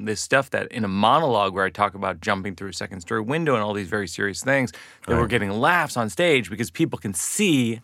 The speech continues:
Speaker 2: Yes.
Speaker 1: I'm okay.
Speaker 2: Yeah, wow.
Speaker 1: When I got it in the movie,
Speaker 2: Yeah.
Speaker 1: In the test screenings, they weren't laughing at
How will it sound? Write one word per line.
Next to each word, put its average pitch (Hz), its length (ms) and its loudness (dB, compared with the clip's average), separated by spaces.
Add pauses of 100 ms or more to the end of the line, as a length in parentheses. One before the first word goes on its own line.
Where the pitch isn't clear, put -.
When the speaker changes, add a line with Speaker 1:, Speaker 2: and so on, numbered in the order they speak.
(160)
Speaker 2:
Yes. 135 120 2
Speaker 1:
I'm 165 220 4
okay. 160 680 2 (220)
Speaker 2:
Yeah, 110 380 0
wow. 92 320 2
Speaker 1:
When 135 160 4
I 135 380 2 (160)
got 151 260 2
it 156 80 0
in 135 80 -2
the 120 100 2
movie, 120 840 2 (200)
Speaker 2:
Yeah. 85 200 2
Speaker 1:
In 78 60 4
the 80 80 2
test 180 300 2
screenings, 123 440 0
they 117 140 2
weren't 120 340 -2
laughing 117 400 0 (120)
at 127 220 -4